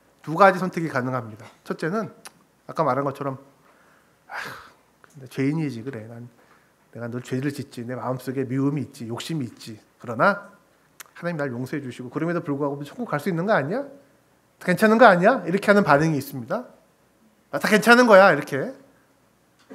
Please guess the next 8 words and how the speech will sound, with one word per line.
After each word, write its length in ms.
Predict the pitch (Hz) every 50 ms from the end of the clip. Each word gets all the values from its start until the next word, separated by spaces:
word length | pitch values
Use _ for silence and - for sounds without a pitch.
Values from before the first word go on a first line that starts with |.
| 180 175 - 180 - _ _ _ _ _ _ _ _ _ _ _ _ -
두 100 | - 175
번째 260 | 214 233 233 254 240
반응은, 340 | 208 190 175 170 196 208 170
루터 260 | 151 160 - - 185
여기서 220 | 165 165 160 -
말하는 340 | 170 143 123 131 143 156 165
반응은 460 | - 123 113 113 117 139 190 196 151
뭐냐면, 500 | 120 120 123 139 127 113 123 180 220 185